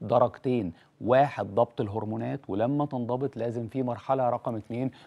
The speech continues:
وهي تنشيط التبويض. بعض الحالات النادرة لما بتكون الدرجات بسيطة، مجرد ضبط الهرمونات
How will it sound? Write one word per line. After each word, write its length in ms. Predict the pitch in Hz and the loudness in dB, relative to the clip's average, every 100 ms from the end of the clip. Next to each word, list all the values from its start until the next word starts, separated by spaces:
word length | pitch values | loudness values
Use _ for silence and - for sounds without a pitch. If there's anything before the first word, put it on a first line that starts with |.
| _ | _
وهي 280 | - 117 123 | -4 -2 -2
تنشيط 600 | 120 110 - 123 123 - | -2 -6 -4 -6 -6 -6
التبويض. 520 | 117 - 107 104 90 - - _ - | -6 -6 -6 -4 -6 -8 -18 _ -4
بعض 380 | 107 147 143 110 | 0 2 2 -2
الحالات 480 | 104 117 104 85 - 127 | -6 -4 -2 -4 -8 -4
النادرة 640 | 131 123 117 110 117 87 | -2 -2 -4 -4 -2 -2
لما 320 | 85 117 131 | -2 -4 -4
بتكون 320 | 110 107 131 123 | -4 -6 -4 -4
الدرجات 440 | 104 104 107 120 | -2 -2 -2 -4
بسيطة، 480 | 117 113 147 147 139 | -6 -6 -4 -4 -4
مجرد 600 | 120 107 135 120 92 92 | -2 0 0 0 -4 0
ضبط 280 | 127 - 110 | 0 0 -8
الهرمونات 640 | 95 107 113 117 113 - | -8 -8 -6 -4 -4 -6